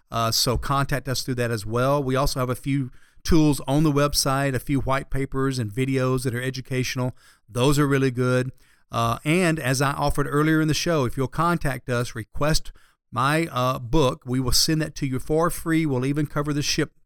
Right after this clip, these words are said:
uh, shipping, just because we wanna get word out. Uh, I wanna give away a hundred books, uh, from this show. So, uh, contact us, request that. Uh, if you, um, uh, want it signed, I'll be glad to sign it for you. But more importantly,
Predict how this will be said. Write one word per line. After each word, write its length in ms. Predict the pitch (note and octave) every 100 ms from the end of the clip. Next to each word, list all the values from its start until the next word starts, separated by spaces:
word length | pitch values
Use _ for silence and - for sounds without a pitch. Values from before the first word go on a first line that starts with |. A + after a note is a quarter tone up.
| C#3
uh, 140 | A#2+
shipping, 440 | - D3+ - A2 - - _ _
just 260 | D#3 D#3+ -
because 340 | D3+ C3+ B2
we 100 | B2+
wanna 200 | C3 B2+
get 160 | B2 A#2+
word 280 | A#2+ A#2+
out. 240 | G#2 G#2+ - - - _ -
Uh, 200 | A2 A2
I 80 | C3+
wanna 220 | F3 D#3
give 180 | C#3 D3
away 180 | C#3+ C3+
a 60 |
hundred 240 | C#3+ C#3 B2+
books, 400 | A#2+ - - -
uh, 240 | A2 G#2+
from 260 | - A#2+ A#2
this 120 | A2+
show. 380 | - A#2+ A2 A#2+ -
So, 340 | - A2+ A#2
uh, 160 | A2+ G#2+
contact 640 | - D#3 D#3+ D#3 C#3 -
us, 180 | C3 -
request 460 | A2 - D#3+ -
that. 280 | D3 C#3 C#3 - - - - -
Uh, 260 | A2+ A#2 C3
if 240 | B2+ -
you, 240 | B2 B2
um, 380 | A#2+ A2+ A2+ A#2 - -
uh, 240 | B2 B2 B2
want 200 | B2 C#3+
it 100 | C#3+
signed, 460 | - C#3 D3 D#3
I'll 80 | B2+
be 100 | B2+
glad 160 | B2+ C3
to 80 | B2
sign 300 | - D3+ D#3+
it 80 |
for 100 | D3
you. 300 | D3 C#3+ D3
But 180 | C#3 A#2
more 160 | B2+ C#3+
importantly, 560 | C#3+ C#3+ C#3 C3+ C3+